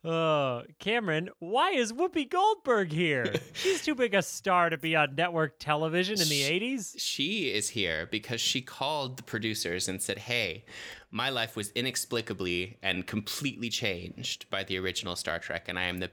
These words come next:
Speaker 2: biggest fan, and I would love to be a representation for people, for children now." She literally called and said, "Do whatever you want with me. I just want to be a part of it."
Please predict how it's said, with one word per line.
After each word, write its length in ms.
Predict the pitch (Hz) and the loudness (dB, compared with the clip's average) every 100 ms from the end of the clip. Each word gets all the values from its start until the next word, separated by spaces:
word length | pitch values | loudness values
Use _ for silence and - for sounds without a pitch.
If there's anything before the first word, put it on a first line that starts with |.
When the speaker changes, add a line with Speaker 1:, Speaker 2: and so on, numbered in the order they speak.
| - | -4
Speaker 2:
biggest 400 | 92 87 - - | -2 -2 -4 -4
fan, 400 | 87 82 90 90 | -4 -4 -6 -8
and 100 | 98 | -4
I 120 | 101 | -4
would 180 | 104 95 | -4 -4
love 300 | 98 98 98 | 0 0 -2
to 120 | - | -4
be 220 | 87 82 85 | -4 -2 -2
a 80 | |
representation 760 | 87 87 92 90 - 90 - 95 | -2 -2 -4 -4 -4 -4 -4 -4
for 120 | - | -6
people, 500 | - 95 - 87 95 104 - _ _ _ _ | -6 -6 -4 -4 -4 -10 -20 _ _ _ _
for 120 | - | -8
children 400 | 101 - 87 78 | -6 -6 -6 -6
now." 280 | 80 - 127 - _ _ _ _ _ _ - | -6 -8 -10 -16 _ _ _ _ _ _ -10
She 220 | - 113 | -4 -2
literally 360 | 120 120 110 | -2 -2 -2
called 280 | 107 107 95 | -2 -2 -4
and 80 | 92 | -2
said, 320 | 92 85 110 - - _ - | -2 -2 -6 -18 -20 _ -6
"Do 140 | 110 | -2
whatever 240 | 110 98 | 0 0
you 120 | 92 90 | -2 -2
want 180 | 85 | -4
with 140 | - - | -6 -6
me. 100 | 82 | -4
I 80 | 85 | -4
just 160 | - | -4
want 80 | 87 | -4
to 60 | 78 | -2
be 60 | |
a 60 | 80 | -4
part 220 | - 60 | -4 -6
of 80 | - | -6
it." 120 | 50 | -8